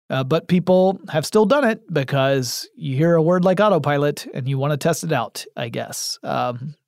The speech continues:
so that has been an issue. It has raised concerns that perhaps this autonomous car technology is nowhere near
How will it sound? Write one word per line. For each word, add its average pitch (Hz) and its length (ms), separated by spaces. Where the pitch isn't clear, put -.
so 147 380
that 196 300
has 220 160
been 208 140
an 202 120
issue. 226 320
It 196 120
has 156 240
raised 170 640
concerns 160 640
that 156 120
perhaps 139 640
this 143 420
autonomous 147 500
car 135 600
technology 147 640
is 147 160
nowhere 156 400
near 151 560